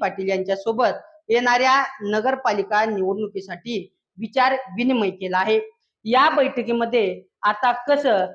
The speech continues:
अभिजित आबा म्हणतील तसं असं काहीतरी ठरले असल्याची माहिती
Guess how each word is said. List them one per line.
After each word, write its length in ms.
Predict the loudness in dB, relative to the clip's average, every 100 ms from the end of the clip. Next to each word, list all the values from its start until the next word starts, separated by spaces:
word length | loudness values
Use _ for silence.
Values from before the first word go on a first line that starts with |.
| -12 _
अभिजित 340 | -2 0 -2
आबा 240 | -2 0 0
म्हणतील 440 | 0 -4 -6 -12 -4 -2
तसं 380 | 0 0 -2 -4 _ _
असं 300 | -4 0 0
काहीतरी 720 | 0 -8 _ 0 0 0 -2
ठरले 440 | -4 -4 -6 -2 0
असल्याची 680 | 0 0 -4 -4 -4 -8
माहिती 640 | -4 -4 -4 -2 -2 -2